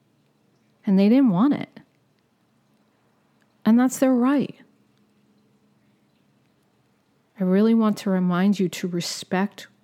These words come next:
when people tell you that they aren't ready. That way, you can meet someone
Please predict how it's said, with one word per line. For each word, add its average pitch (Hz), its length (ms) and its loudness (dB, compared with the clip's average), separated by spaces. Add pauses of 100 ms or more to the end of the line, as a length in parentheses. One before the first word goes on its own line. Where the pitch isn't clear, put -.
when 170 440 -2 (100)
people 180 320 -4
tell 170 320 -4
you 226 360 0
that 190 220 -4
they 190 160 -2
aren't 180 360 -2 (280)
ready. 165 520 -2 (2500)
That 196 340 0
way, 180 480 -4 (3000)
you 220 560 0 (1040)
can 190 260 0
meet 214 300 2
someone 202 800 -2